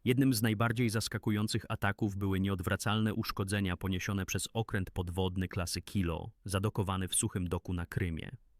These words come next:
Ataki te ujawniły, że zniszczeniu uległo łącznie ponad dwadzieścia dwa okręty i łodzie, a prawie dwadzieścia jednostek zostało poważnie uszkodzonych.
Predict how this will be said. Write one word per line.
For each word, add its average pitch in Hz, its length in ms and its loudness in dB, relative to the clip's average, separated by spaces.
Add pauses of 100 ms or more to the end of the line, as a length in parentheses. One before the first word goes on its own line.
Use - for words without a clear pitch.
(180)
Ataki 107 400 0
te 95 140 -2
ujawniły, 95 520 0
że 90 120 0
zniszczeniu 95 540 0
uległo 98 400 0
łącznie 98 440 -2
ponad 90 300 -2
dwadzieścia 92 560 -2
dwa 90 220 -2
okręty 85 460 -4
i 92 140 -2
łodzie, 90 460 0 (320)
a 92 120 0
prawie 92 300 0
dwadzieścia 90 440 -2
jednostek 90 500 -2
zostało 90 380 -2
poważnie 87 560 -2
uszkodzonych. 92 840 -6